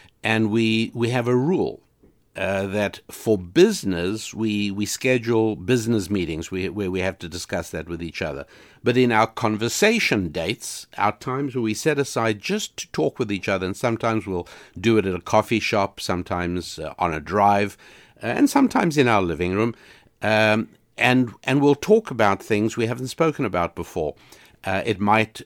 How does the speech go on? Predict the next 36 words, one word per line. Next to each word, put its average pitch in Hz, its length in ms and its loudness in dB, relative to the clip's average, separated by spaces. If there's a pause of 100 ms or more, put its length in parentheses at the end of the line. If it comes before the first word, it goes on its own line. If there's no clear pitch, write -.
(140)
we 104 180 0
might 107 300 2
kick - 260 0
off 101 160 -2
the 101 80 -6
conversation 92 640 -4
off 92 180 -6
a 85 60 -6
book 87 360 -4
that 95 180 -2
one 98 160 -2
of 92 100 -4
us 92 200 -2
has 90 200 -6
read 98 340 0
or 73 360 -4
a 92 40 -6
news 104 400 0
item 95 360 0
one 92 160 -2
of 87 100 -6
us - 240 -6
has 92 300 -6
seen. 107 580 -2 (480)
But, 107 460 0
um, 107 340 2 (180)
very 156 380 2
often, 95 480 -2 (100)
uh, 107 280 -2
it'll 110 260 0
be, 120 600 -2 (120)
uh, 104 260 -4
the, 104 540 0
the 107 140 -2
result 104 640 0 (100)
of 98 460 -2